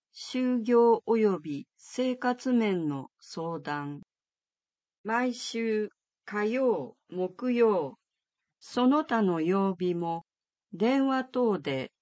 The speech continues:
随時予約受付。九時から十六時。子ども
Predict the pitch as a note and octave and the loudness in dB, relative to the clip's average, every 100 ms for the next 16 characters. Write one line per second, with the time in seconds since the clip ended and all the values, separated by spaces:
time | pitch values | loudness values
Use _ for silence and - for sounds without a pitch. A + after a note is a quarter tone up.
0 | - E3 A#3+ C4 G#3+ - C#3+ C#3 D3 E3+ | -20 -8 -4 -2 -2 -4 -6 -4 -4 0
1 | G#3 A3+ A3 - G#3 E3+ - F#3 F3+ - | 0 0 -4 -6 -6 -6 -4 -6 -6 -14
2 | - D#3+ D3+ - _ _ _ _ _ _ | -12 -10 -10 -12 _ _ _ _ _ _
3 | _ _ _ _ _ _ - C#4 A#3+ B3 | _ _ _ _ _ _ -8 -4 -2 -2
4 | A#3+ E3 C3+ B2 - F#3+ A3 A3+ G#3+ G3+ | -2 -4 -4 -6 -8 -4 0 2 2 0
5 | - F#3+ - A#2+ - _ _ _ _ _ | -6 -6 -6 -10 -12 _ _ _ _ _
6 | _ _ _ _ - G3 G3 B3 A#3 A3+ | _ _ _ _ -2 0 2 4 4 4
7 | A3 | 0